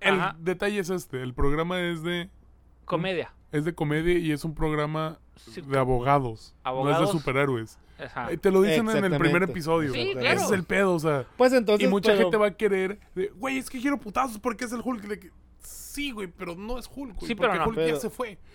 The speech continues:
Speaker 2: Sí.
Speaker 1: <laughs> Porque Hulk tiene otro cagadero que hacer.
Speaker 2: De hecho, estaba comentando con un amigo que puso, "Eh, la pinche Hulka, tan bien culera la serie", y yo, Eh, eh, a ver, a ver, a ver, a ver. Pump your brakes. Este, estás hablando de un tesoro nacional,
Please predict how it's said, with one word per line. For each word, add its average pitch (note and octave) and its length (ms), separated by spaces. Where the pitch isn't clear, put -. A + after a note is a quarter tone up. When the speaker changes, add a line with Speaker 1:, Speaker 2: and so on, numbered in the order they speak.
Speaker 2:
Sí. B2+ 100
Speaker 1:
<laughs> - 360
Porque F#3+ 280
Hulk G3 320
tiene A#3 180
otro - 260
cagadero D#3+ 520
que G3+ 120
hacer. G#3 200
Speaker 2:
De D#3 120
hecho, D#3+ 140
estaba A3 280
comentando F#3 520
con F3 140
un D3 460
amigo E3 320
que D3+ 100
puso, D3+ 220
"Eh, A#3 260
la G#3 200
pinche G3 320
Hulka, E3+ 360
tan D#3+ 400
bien D#3+ 240
culera D#3+ 300
la D#3 100
serie", D3 280
y - 20
yo, C#3 140
Eh, - 80
eh, F3+ 120
a F3 360
ver, A#3+ 180
a C#4+ 60
ver, C#4+ 160
a C#4+ 60
ver, D4 140
a F#4+ 60
ver. G4 200
Pump E3+ 240
your G#3 140
brakes. A3+ 420
Este, D#3+ 760
estás E3+ 220
hablando F#3+ 300
de F#3+ 60
un F#3+ 180
tesoro G3 280
nacional, A#3 460